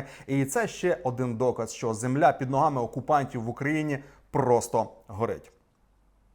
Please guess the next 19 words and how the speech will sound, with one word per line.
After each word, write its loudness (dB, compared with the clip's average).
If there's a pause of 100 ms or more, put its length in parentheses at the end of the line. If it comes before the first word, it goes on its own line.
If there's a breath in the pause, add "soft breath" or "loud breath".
(580 loud breath)
А 6
тим 0
часом 2
росіяни 0
не 0
соромляться 2
і 2
самі -2
себе 4
ліквідовують. 0
Ще 2
один 4
загадковий 0
постріл -4
у -8
тиші -6
російської -4 (160 loud breath)
чиновницької -2
ночі. -6